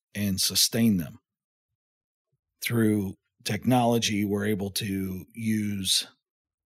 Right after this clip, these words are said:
I don't know how else to describe it other than the intangibles of building and maintaining relationships, bringing them into your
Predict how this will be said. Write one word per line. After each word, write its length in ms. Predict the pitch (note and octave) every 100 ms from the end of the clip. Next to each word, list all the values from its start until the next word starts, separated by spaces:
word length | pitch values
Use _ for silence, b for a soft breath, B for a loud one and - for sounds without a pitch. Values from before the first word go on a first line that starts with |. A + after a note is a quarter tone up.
| -
I 120 | D#3+
don't 160 | F#3 G3+
know 60 | D3+
how 200 | B2 C#3
else 140 | B2
to 60 | A2+
describe 520 | G2+ - A#2+ A#2+ G#2
it 80 | F2+
other 220 | A2 G#2+
than 500 | G#2 G#2 G2+ F#2+ F#2 b b b _ -
the 180 | A#2+
intangibles 920 | A2+ - C#3 C3+ A2+ E2+ D#2+ - - - _
of 400 | A2+ G#2+ F#2+ G#2+
building 360 | C3 A#2+ A#2 G#2+
and 100 | G2+
maintaining 460 | G#2 G#2 - G#2 G2
relationships, 680 | F#2 G2+ F2+ E2+ D2+ - -
bringing 360 | A#2 B2+ G#2
them 160 | G#2 F#2+
into 360 | A2+ A#2 -
your 320 | G#2 G2 F2+